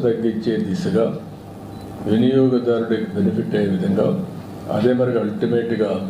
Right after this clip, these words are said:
ఆంధ్రప్రదేశ్ గ్రీన్ ఎనర్జీ హబ్‌గా డౌన్ స్ట్రీమ్ ఇండస్ట్రీస్కి ముందుకు పోతున్నాం. రాయలసీమ అయితే గ్రీన్ ఎనర్జీ ఉత్పత్తి చేయడం మనకు వస్తుంది. అదే మరి కోస్టల్లో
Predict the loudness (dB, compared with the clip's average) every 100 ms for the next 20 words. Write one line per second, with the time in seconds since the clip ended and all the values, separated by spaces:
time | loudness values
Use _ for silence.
0 | -8 -12 -12 -12 -12 -12 -6 2 4 4
1 | 2 0 0 0 0 0 -4 0 2 4
2 | 2 2 2 2 0 0 0 2 2 4
3 | 2 -4 -10 -14 -14 -14 -12 0 2 4
4 | 0 0 0 0 0 0 0 0 -2 0
5 | 2 2 4 4 4 2 2 2 0 -4
6 | -10 -12 -12 -12 -12 -10 0 2 4 4
7 | 2 0 0 2 2 2 2 0 -4 -6
8 | -10 -10 -6 0 2 2 2 0 0 0
9 | -2 0 2 0 -2 -4 0 2 2 2
10 | 0 0 -2 -4 -2 0 2 2 -2 -6
11 | -10 -12 -12 -12 -12 -2 2 4 4 4
12 | 0 0 0 0 0 0 0